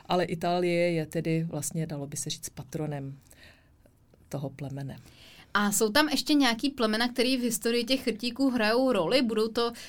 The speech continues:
Speaker 2: eh, třeba ty Vipeti, nebo že, eh, se tam tak nějak jako,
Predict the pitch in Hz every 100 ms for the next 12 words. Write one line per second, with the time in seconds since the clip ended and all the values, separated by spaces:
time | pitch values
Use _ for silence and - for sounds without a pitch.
0 | - 202 208 196 226 208 214 240 196 170
1 | 240 - 254 240 226 214 226 214 196 202
2 | 202 202 220 214 202 202 208 214 202 208
3 | 202 220 214 208